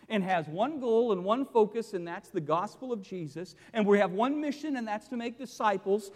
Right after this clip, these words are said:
and we look around at one another, not to compare and tut-tut and stutter, but we look around and we say, "Boy, I'm gonna pray for my brother that he would be more bold, and,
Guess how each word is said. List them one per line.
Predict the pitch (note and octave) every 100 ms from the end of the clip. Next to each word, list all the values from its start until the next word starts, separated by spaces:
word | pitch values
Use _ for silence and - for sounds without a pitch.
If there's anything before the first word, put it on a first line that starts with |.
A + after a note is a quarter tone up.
| -
and | B3+ A3+
we |
look | A3+ B3+ D4+
around | D4+ C4+ C#4+
at | B3+
one | A#3 C4+
another, | C#4+ C#4 B3+ B3+
not | A#3+ C4+ D4
to |
compare | D4 C4 G#3 B3+ C4
and | C4+
tut-tut | - C4 C4+ C4 C#4
and | B3 G#3
stutter, | - C4+ A#3 - -
but | A#3+
we | A#3
look | A#3+ C4
around | C#4+ C4 C4+
and | B3+
we | B3
say, | - C4 B3+ A#3 - - - _ _
"Boy, | G#3+ G#3 D3+ -
I'm | F#3+
gonna | A#3+ F3+
pray | - A3+
for | A3 G#3+
my | F#3+
brother | E3 G3 G3
that | E3+ E3
he | G#3+
would | A3 D#3+
be | F#3
more | F3 G#3
bold, | F3 F3 E3+ F#3
and, | F3